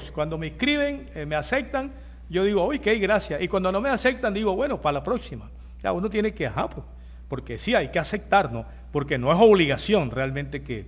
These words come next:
que te acepten, ¿verdad? No es obligación. Pero si, si te inscriben, si te aceptan, bueno, llenas los requisitos, ok, gracias. Y si no, bueno, será para la próxima. Entonces nos iremos de palco,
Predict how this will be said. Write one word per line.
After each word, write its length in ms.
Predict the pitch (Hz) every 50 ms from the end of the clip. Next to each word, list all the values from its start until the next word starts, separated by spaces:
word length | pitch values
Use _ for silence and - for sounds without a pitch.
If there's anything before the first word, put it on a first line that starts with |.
| - - - - - - - - -
que 120 | - 127
te 140 | - - 113
acepten, 580 | - - - 175 190 - - - 117 104 98
¿verdad? 360 | 95 101 - - 147 180 170 139
No 220 | 127 127 135 147
es 60 | 156 147
obligación. 600 | 151 147 131 123 117 107 - - 220 165 107 - - - - - - - -
Pero 400 | 202 196 - 170 233 - - 269 - - -
si, 280 | - 131 123 123 120 120 - - - -
si 160 | - - 156 139
te 120 | 135 160
inscriben, 460 | - - - 170 180 226 254 277 254
si 140 | - 156 165
te 80 | 160 151
aceptan, 500 | 139 - 165 160 156 - - 254 269 208
bueno, 300 | 151 123 135 - 139 - - -
llenas 280 | 147 139 151 180 180
los 100 | 185 180
requisitos, 500 | 180 175 165 175 170 - 165 156 - 202 -
ok, 180 | 160 143 135 151 151 185 196
gracias. 400 | 170 147 160 160 - 220 240 240 - - - - - -
Y 160 | 220 233 226
si 160 | - 294 311
no, 320 | 302 285 302 339 339 330 - - - - - -
bueno, 200 | - 240 330 277
será 260 | - 160 143 139 147
para 160 | 143 202 208 208
la 140 | 202 190
próxima. 480 | 208 269 294 - - - 139 113 107 - - - - - -
Entonces 260 | - - 160 196 202
nos 160 | 190 180 156
iremos 320 | 156 156 175 196 214 190 196
de 100 | 196 196
palco, 1000 | - - 247 269 269 254 247 - - - 208 190 175 156 143 135 127 110 -